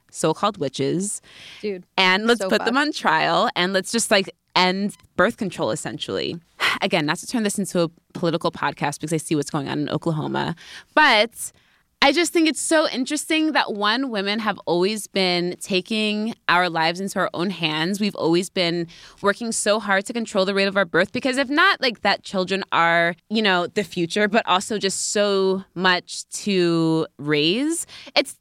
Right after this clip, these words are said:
Speaker 1: dangerous. It's always been very, very dangerous for women to give birth. And so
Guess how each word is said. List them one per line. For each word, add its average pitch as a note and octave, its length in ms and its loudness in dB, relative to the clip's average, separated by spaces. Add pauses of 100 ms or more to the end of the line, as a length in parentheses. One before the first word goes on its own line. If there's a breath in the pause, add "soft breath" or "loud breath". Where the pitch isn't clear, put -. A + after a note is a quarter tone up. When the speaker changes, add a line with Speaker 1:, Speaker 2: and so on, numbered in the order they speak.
Speaker 1:
dangerous. C#4+ 580 2
It's - 140 -2
always C4+ 180 2
been E4+ 180 2
very, G#3 260 2
very C4+ 200 0
dangerous A#3+ 420 -2
for G3 140 -2
women F3+ 300 0
to G#3+ 100 -6
give F#3 300 -2
birth. F3 400 0
And F3+ 120 -2
so F#3 500 2